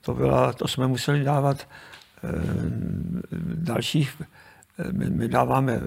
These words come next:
jednotlivce a družstva, že a v každém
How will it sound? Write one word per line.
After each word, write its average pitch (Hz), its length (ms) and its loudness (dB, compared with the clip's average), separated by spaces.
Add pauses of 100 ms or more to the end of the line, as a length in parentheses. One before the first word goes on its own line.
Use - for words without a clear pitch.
(160)
jednotlivce 127 960 0 (100)
a 175 220 -4 (140)
družstva, - 600 -2 (480)
že 110 140 -2
a - 160 0
v - 80 -14
každém 120 520 0